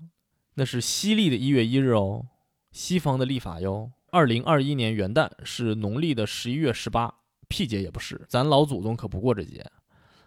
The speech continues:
你再往后推，情人节你过不过？七夕可还得等好几个月呢，你等得了吗？嗯，你肯定等得了，是吧？因为你这样的孩子估计也找不着女朋友。你再往后推演，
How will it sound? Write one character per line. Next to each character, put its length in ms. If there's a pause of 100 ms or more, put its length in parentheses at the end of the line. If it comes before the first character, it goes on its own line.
你 80
再 120
往 140
后 120
推， 300
情 260
人 100
节 140
你 80
过 160
不 60
过？ 260 (200)
七 260
夕 180
可 140
还 200
得 120
等 140
好 140
几 80
个 80
月 120
呢， 220 (180)
你 100
等 160
得 60
了 140
吗？ 340 (380)
嗯， 320
你 60
肯 160
定 100
等 140
得 80
了， 160 (180)
是 60
吧？ 160
因 120
为 40
你 140
这 100
样 80
的 40
孩 200
子 100
估 140
计 100
也 60
找 120
不 100
着 80
女 100
朋 220
友。 100 (200)
你 80
再 120
往 140
后 120
推 180
演， 140